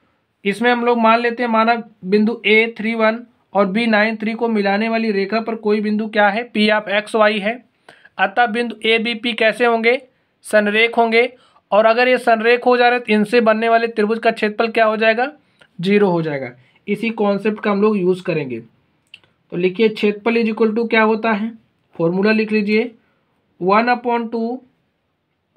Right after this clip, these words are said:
एक्स वन वाई वन वन एक्स टू वाई टू वन एक्स थ्री वाई थ्री वन। क्षेत्रफल क्या हो जाएगा? ज़ीरो। वन upon टू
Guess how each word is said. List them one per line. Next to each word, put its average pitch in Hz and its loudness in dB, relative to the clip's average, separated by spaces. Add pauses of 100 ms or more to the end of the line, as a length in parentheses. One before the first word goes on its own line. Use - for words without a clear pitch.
(180)
एक्स 185 -4
वन 233 0 (680)
वाई 185 2
वन 226 -2
वन 220 -2 (1000)
एक्स 208 -4
टू 233 -2 (440)
वाई 185 2
टू 226 -6 (260)
वन 220 2 (800)
एक्स 220 -4
थ्री 226 0 (400)
वाई 190 2
थ्री 208 -6 (420)
वन। 135 -10 (1400)
क्षेत्रफल 220 0
क्या 254 2
हो 254 2
जाएगा? 262 0
ज़ीरो। 262 -2 (1700)
वन 202 2
upon 254 0
टू 262 -2